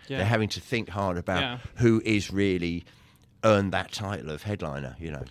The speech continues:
Speaker 1: mean, touching what you said before about having older music in your set and new music, is there any new act now where you're like, they're just producing more and more great stuff that you wanna put in your own set?
Speaker 2: Um,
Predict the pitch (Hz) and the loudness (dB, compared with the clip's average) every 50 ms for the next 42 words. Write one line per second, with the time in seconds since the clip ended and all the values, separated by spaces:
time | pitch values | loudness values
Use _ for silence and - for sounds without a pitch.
0 | - - 160 165 - 196 202 - 202 165 143 147 156 - - 143 123 127 - - | -8 -6 -6 0 2 2 2 2 0 0 0 0 -2 -2 -2 -4 -4 -4 -2 2
1 | 151 147 139 135 123 123 117 110 - - - - - - - - - - - - | 4 4 6 6 6 6 6 4 2 -2 -8 -20 -20 -20 -20 -18 -14 -10 -4 -2
2 | 151 139 135 131 127 120 - 135 139 139 135 131 135 135 127 127 120 - 123 120 | 0 2 2 0 0 2 4 4 4 6 4 2 2 0 0 -2 -4 -4 -4 -4
3 | 117 - - 139 131 131 - - 135 156 180 180 156 135 123 117 117 117 131 - | -4 -2 -2 0 0 0 0 2 2 2 2 2 2 2 2 2 0 -2 -2 -2
4 | - 135 123 135 135 131 139 151 170 165 156 151 147 143 143 135 139 139 - 135 | -2 0 0 2 2 4 4 4 4 4 2 2 2 4 4 2 2 0 -2 -2
5 | 123 127 139 160 175 165 143 127 127 120 120 117 110 110 - - - - - - | -2 0 0 0 0 0 0 -2 -2 -2 -2 -4 -4 -6 -6 -8 -12 -14 -8 -8
6 | - - - 139 135 135 139 139 127 120 - - - - - - - - - - | -8 -8 -6 -2 0 2 2 2 2 0 -2 -4 -12 -18 -20 -20 -20 -16 -8 -6
7 | 131 117 110 117 110 110 - - 113 107 107 - _ _ - 123 117 117 113 113 | -4 -2 -2 -2 -2 -2 -4 -6 -8 -10 -12 -14 _ _ -4 -2 0 0 0 0
8 | 110 110 107 107 110 - 117 104 - - - 139 135 120 - - 76 - - 127 | 0 0 0 0 0 2 0 0 0 0 2 4 4 4 2 -2 -6 -4 -2 0
9 | 139 143 135 123 123 120 117 - 131 120 117 113 117 135 156 160 - - 73 76 | 2 2 2 2 2 0 0 0 0 0 0 2 2 2 2 2 0 0 -2 -2
10 | - - - - _ - - - - - - - - _ _ _ _ - - - | -2 -4 -10 -20 _ -20 -20 -20 -20 -20 -20 -20 -20 _ _ _ _ -20 -18 -18
11 | - - - _ - - 165 180 180 180 185 185 180 175 170 170 170 165 160 156 | -18 -18 -20 _ -2 2 4 6 8 8 8 8 6 6 4 2 2 2 0 0
12 | 156 156 143 | 0 -2 -4